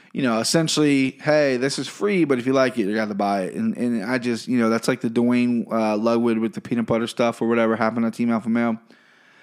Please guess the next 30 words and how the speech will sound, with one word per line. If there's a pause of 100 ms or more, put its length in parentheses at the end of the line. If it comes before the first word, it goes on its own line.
(320)
You
gotta
make
money
when
you
gotta
make
money.
You
got
kids,
I
get
it.
You
gotta
keep
the
lights
on,
and,
and
Winklejohn
kinda
runs
the
gym
now.
Uh,